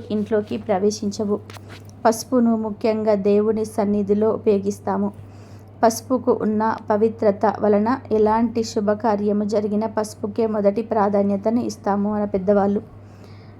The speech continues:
శుక్రవారం రోజు గనక మనం లక్ష్మీదేవికి పూజలు చేస్తే గనక మనకు తిరుగులేని విజయాలు దొరుకుతాయి. అంతేకాకుండా అందరి దేవతల అనుగ్రహం మనకు కలుగుతుంది. ఈ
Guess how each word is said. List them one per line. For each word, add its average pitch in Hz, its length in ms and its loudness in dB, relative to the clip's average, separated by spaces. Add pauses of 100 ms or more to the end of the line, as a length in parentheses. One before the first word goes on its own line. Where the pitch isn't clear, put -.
(240)
శుక్రవారం 240 760 2
రోజు 220 280 2
గనక 208 340 0 (220)
మనం 214 240 -2 (120)
లక్ష్మీదేవికి 220 880 0 (520)
పూజలు 254 500 4
చేస్తే 220 360 0
గనక 202 340 0 (200)
మనకు 214 440 -2
తిరుగులేని 220 720 2 (160)
విజయాలు 214 600 4
దొరుకుతాయి. 208 640 0 (680)
అంతేకాకుండా 226 840 2 (160)
అందరి 220 440 0
దేవతల 208 480 2 (140)
అనుగ్రహం 214 560 0
మనకు 208 300 -2
కలుగుతుంది. 208 600 2 (680)
ఈ 240 120 0